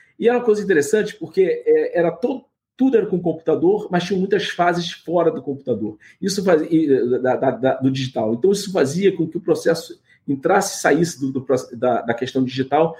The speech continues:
o que conferia toda essa sorte de, de dificuldade. É, a, a, essa, esse conjunto de reclamações, e aí é interessante, porque, é, à medida que em dezesseis, embora, é, é,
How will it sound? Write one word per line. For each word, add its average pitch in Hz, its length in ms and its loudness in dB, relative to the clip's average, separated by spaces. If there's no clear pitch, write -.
o - 80 -16
que - 100 -18
conferia 165 400 2
toda 175 240 2
essa - 240 0
sorte - 500 -4
de, 151 220 -2
de 135 160 -12
dificuldade. 104 640 -10
É, 135 320 2
a, 135 60 -4
a, - 360 -10
essa, 180 280 2
esse 185 260 2
conjunto 175 420 0
de 156 80 2
reclamações, 151 720 -2
e 147 80 2
aí 143 400 2
é 123 340 0
interessante, 135 560 0
porque, 127 460 0
é, 117 280 0
à 120 100 -4
medida 151 280 -2
que 135 280 -2
em 156 100 2
dezesseis, 160 840 2
embora, 143 600 2
é, 123 320 2
é, 113 440 0